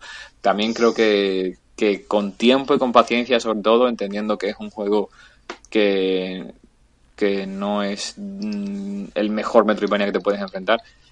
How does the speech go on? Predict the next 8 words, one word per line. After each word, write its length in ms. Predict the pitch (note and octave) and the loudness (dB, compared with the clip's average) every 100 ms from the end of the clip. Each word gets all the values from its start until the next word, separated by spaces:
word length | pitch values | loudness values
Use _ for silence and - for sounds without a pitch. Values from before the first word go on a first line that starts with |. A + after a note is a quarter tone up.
| _ _ _ _ _ _ - | _ _ _ _ _ _ 0
puedes 380 | A#2+ A2+ G#2+ | 6 8 6
llegar 260 | G#2 G2+ G2 | 2 4 4
a, 300 | G2 F#2+ F#2 F#2 F#3 _ _ _ _ _ _ - - - - | 4 2 -2 -8 -14 _ _ _ _ _ _ -20 -20 -18 -2
a 100 | G#2+ | 0
cogerle 360 | G#2 A2+ G#2+ G2 | 2 4 6 6
cariño 400 | F#2+ A#2+ F3 F#3+ | 4 4 2 2
y 80 | |
a, 140 | A2+ | 2